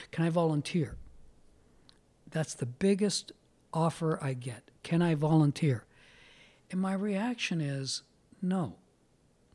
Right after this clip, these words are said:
Not unless you're willing to take six months, a year out of your life,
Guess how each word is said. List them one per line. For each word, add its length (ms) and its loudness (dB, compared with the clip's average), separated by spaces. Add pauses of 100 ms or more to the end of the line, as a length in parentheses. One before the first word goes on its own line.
(120)
Not 120 0
unless 280 0
you're 100 0
willing 240 2
to 100 -10
take 240 -4
six 320 -4
months, 180 0
a 40 -4
year 260 -2
out 100 -4
of 100 -6
your 140 -8
life, 420 -8